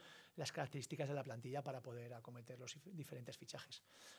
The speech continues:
Ahora mismo está claro que hay una vaca-, la lateral derecho lo tenemos cubierto, la portería lo tenemos cubierto, el central derecho es cierto que nos falta un jugador, solo está Jaime, eh, pivote también necesitamos mínimo un jugador, banda izquierda también,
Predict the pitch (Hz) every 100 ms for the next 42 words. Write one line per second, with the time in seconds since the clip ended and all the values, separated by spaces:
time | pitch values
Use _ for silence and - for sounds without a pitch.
0 | - 147 143 143 139 151 151 147 147 147
1 | 139 160 180 143 135 139 135 127 143 143
2 | 139 - 143 135 135 - 139 180 170 190
3 | 180 180 175 - - - 147 143 139 131
4 | 139 135 131 127 - 151 165 180 170 -
5 | 147 156 143 147 147 147 - 135 143 135
6 | 131 - 135 139 135 135 135 - 139 139
7 | 165 156 151 156 165 165 160 160 - 202
8 | - - - - - 175 139 131 131 131
9 | 127 123 131 143 156 151 143 139 135 135
10 | 123 143 135 139 127 151 139 135 123 131
11 | 147 180 180 180 - - - - - -
12 | - 147 151 147 143 - 165 147 147 143
13 | - - - - 143 139 139